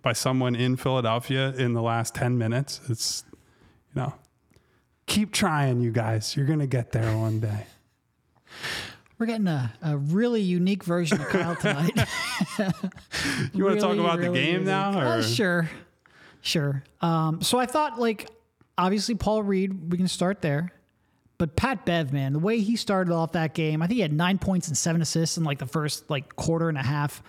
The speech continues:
Speaker 2: of play. Uh, he was everywhere, the spirit of the team. Um, even on the glass, I thought he did a good job doing, like, tip outs on defensive rebounds, getting back in transition. He was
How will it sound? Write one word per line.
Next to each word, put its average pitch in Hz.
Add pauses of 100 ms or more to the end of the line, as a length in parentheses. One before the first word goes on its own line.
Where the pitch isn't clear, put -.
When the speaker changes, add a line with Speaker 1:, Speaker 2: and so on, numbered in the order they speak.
(400)
Speaker 2:
of 143
play. 226 (400)
Uh, 143 (140)
he 220
was 180
everywhere, 185
the 151
spirit 170
of 151
the 135
team. 160 (400)
Um, 120 (200)
even 233
on 165
the 147
glass, 170
I 147
thought 143
he 139
did 139
a -
good 160
job 151
doing, 139 (100)
like, -
tip -
outs 170
on 139
defensive 135
rebounds, 208
getting 147
back 156
in 156
transition. 147
He 170
was 156